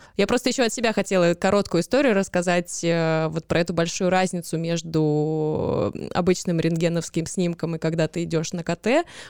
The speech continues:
Мне делали там несколько лет назад, э, септопластику,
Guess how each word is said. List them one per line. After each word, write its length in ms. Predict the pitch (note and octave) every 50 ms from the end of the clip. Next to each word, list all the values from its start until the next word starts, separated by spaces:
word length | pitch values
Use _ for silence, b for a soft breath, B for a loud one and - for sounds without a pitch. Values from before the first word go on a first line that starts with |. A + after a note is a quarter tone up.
| B -
Мне 140 | F3 E3+ E3+
делали 400 | E3+ F#3+ F3+ F3 F3 E3 D#3 D#3
там 160 | - - E3
несколько 260 | F3 F3 - - F3+
лет 180 | E3+ E3+ - -
назад, 380 | E3+ E3+ E3+ F3+ E3+ E3+ - _ _ -
э, 640 | D3+ D#3 D3+ D3+ D3+ D3 D#3 E3 E3+ E3+ F3 F3+ F3+
септопластику, 1080 | - - F#3 - - E3 - E3+ F3 F3+ - - - D#3 - - D#3 D#3 D#3 D#3+ D#3+